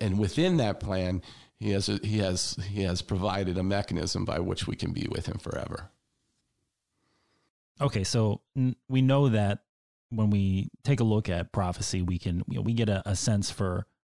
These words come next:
Speaker 2: who God is and his ability to foresee events. And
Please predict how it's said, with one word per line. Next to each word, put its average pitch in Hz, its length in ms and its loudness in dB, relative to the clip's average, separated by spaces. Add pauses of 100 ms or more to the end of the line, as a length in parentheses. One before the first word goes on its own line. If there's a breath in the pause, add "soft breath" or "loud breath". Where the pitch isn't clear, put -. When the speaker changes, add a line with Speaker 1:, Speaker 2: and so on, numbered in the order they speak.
(280)
Speaker 2:
who 127 120 4
God 104 240 2
is 104 280 4
and 95 300 2
his 101 200 2
ability 101 520 2
to 92 440 0
foresee 95 720 -2
events. 95 680 0 (500)
And 135 600 2